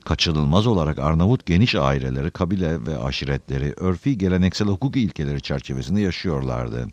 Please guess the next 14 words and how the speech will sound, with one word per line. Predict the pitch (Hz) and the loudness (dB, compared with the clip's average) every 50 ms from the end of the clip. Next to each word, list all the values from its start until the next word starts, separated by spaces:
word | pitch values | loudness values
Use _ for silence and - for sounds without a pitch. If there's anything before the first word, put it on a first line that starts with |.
| - - - - - - - - - - - - - | -14 -20 -20 -20 -20 -20 -20 -20 -20 -20 -12 -4 2
Bu | 135 190 220 | 4 6 6
yazılı | 185 156 156 139 143 175 170 | 8 6 6 6 6 4 6
olmayan | 170 180 196 165 143 104 87 87 | 6 6 6 6 6 6 6 6
hukuk | 92 - - 160 143 127 | 4 4 0 -4 -6 -4
ilkelerinin | 123 113 - - 90 80 80 80 78 78 78 76 | -2 -2 0 0 0 2 2 2 2 2 2 2
başında | 85 80 - 104 120 147 | 0 0 0 2 2 2
ise | 139 - - 135 | 2 2 0 -2
kısas, | - - 165 151 - 110 101 101 - | 0 0 -2 0 2 2 2 0 0
kan | - - 127 139 147 131 | 0 0 2 2 4 2
gütme, | 101 92 - - - 69 76 | 2 0 -2 0 -2 -2 -2
kan | - - 127 135 151 139 | 0 2 2 2 4 4
davaları | 113 85 76 71 67 65 67 67 64 65 | 2 2 2 0 0 0 0 -2 -2 -2
yer | 64 65 62 | -2 -2 -2
alıyordu. | 64 62 62 64 62 60 60 57 60 60 58 | -4 -4 -4 -4 -4 -6 -6 -6 -6 -6 -6